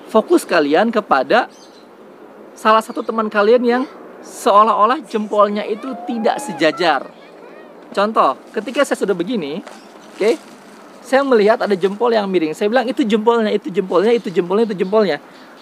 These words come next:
Lalu, ketika saya mulai kembali, saya mulai begini, guys. Begini. Oke?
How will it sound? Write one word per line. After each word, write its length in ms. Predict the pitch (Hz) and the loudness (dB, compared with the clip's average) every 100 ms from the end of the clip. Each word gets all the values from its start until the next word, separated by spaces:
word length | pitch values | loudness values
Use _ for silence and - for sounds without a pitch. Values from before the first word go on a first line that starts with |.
| - | 0
Lalu, 360 | 214 285 190 185 | 2 2 0 -2
ketika 280 | 220 254 285 | -8 -4 -4
saya 200 | 269 226 | 0 -2
mulai 320 | 214 269 302 285 | -2 -2 -2 -2
kembali, 480 | 240 175 139 185 - - | -2 -2 0 -4 -6 -14
saya 240 | - 240 | -6 -4
mulai 200 | 247 247 | 0 2
begini, 280 | 220 185 208 | 2 -2 -4
guys. 480 | 143 127 - - - - - - - - - - - - | 0 -2 -4 -20 -20 -20 -20 -20 -20 -20 -20 -20 -20 -12
Begini. 360 | 180 160 160 139 - - - - - | -6 -4 -6 -10 -16 -20 -20 -20 -14
Oke? 240 | - 214 | -2 0